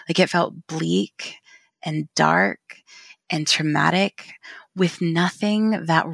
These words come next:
really, for me at least, nothing that really tempered that bleakness. And I can handle heavy topics. Heavy topics do not bother me, but this just felt like a lot.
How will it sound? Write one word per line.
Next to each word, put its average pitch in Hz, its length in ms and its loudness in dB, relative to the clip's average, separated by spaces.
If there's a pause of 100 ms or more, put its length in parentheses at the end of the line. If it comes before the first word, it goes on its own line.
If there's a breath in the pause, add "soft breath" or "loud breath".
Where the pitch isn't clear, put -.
really, 160 640 0 (200)
for 160 280 -2
me 156 220 2
at - 100 0
least, - 500 -4
nothing 170 360 0
that 170 140 2
really 156 300 -2
tempered - 580 -2 (600 loud breath)
that - 240 4
bleakness. - 880 -6 (120)
And 156 380 0 (640 loud breath)
I - 160 2
can - 220 -2
handle 180 540 0
heavy 156 320 -2
topics. - 580 -6
Heavy 185 260 0
topics - 520 0
do 156 140 -2
not 151 340 0
bother 160 320 0
me, 240 340 0 (400 loud breath)
but 202 200 -4
this 240 260 -2
just - 240 -4
felt - 280 0
like 180 200 -4
a 180 80 -4
lot. 170 720 -8